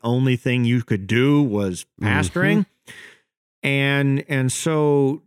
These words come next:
Speaker 1: two things really kinda sold me on that idea pretty quick. One was obviously the people that were instrumental in my life into helping me reclaim faith thought that's what you should be doing full time.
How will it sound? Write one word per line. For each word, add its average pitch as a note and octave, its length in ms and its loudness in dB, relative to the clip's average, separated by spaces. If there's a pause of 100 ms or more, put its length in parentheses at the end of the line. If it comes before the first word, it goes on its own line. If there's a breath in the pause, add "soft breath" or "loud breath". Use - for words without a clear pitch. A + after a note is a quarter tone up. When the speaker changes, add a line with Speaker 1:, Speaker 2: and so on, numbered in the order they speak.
Speaker 1:
two F#3+ 140 0
things E3+ 300 0
really D#3+ 200 0
kinda C#3 200 -2
sold D3+ 400 -2
me D#3+ 100 0
on D3+ 200 -2
that D3 160 -2
idea C#3+ 400 0
pretty B2 280 -2
quick. E3 440 -2 (140)
One C#3 680 -2
was B2+ 240 -4
obviously C3 560 -2
the A#2 140 -4
people C3+ 400 -4
that A#2+ 120 0
were A#2 120 -2
instrumental B2+ 560 -2
in A#2 80 0
my A#2 140 0
life A#2 360 -2
into A2 200 -2
helping A#2+ 320 -2
me A2+ 120 0
reclaim B2+ 540 0
faith F#3 480 -4
thought E3 300 -4 (540)
that's G#2+ 300 -4
what D3 120 -2
you F#3 100 2
should F#3+ 140 -2
be A3 100 -2
doing G#3+ 400 0
full D3 260 -2
time. C#3 500 -2